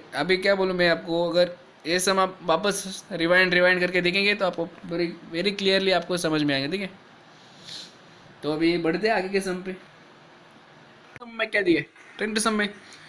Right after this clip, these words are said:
if एस एन, comma एस टू एन, comma एस थ्री एन are the sum of n, टू एन, थ्री एन terms of a G P respectively, then verify that एस एन bracket S three N minus S two N is equal to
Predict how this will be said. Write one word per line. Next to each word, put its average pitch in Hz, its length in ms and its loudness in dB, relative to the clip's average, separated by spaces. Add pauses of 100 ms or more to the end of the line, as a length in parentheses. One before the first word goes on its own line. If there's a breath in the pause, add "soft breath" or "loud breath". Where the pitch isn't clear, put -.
(260 loud breath)
if 233 220 0
एस 214 220 4
एन, 220 220 4 (140)
comma 180 280 4
एस - 160 2
टू 226 60 2
एन, 220 280 2
comma 170 220 0
एस 175 160 -2
थ्री 220 140 2
एन 208 100 2
are 190 200 4
the 190 80 2
sum 220 260 0
of 208 160 2 (840 loud breath)
n, 220 280 2
टू 208 180 2
एन, 208 180 2
थ्री 208 160 0
एन 208 200 2
terms 185 320 0
of 156 180 -2
a 156 60 0
G 185 260 0
P 220 120 0 (200)
respectively, 180 800 0
then 156 140 -4
verify 202 420 0
that 175 220 2 (1160 loud breath)
एस 226 220 2
एन 214 220 2 (180)
bracket 151 420 0
S 180 180 -2
three 226 200 -2
N 214 160 0
minus 175 360 0
S 196 180 0
two 226 100 2
N 208 120 2
is 156 160 0
equal 202 280 -2
to 220 80 0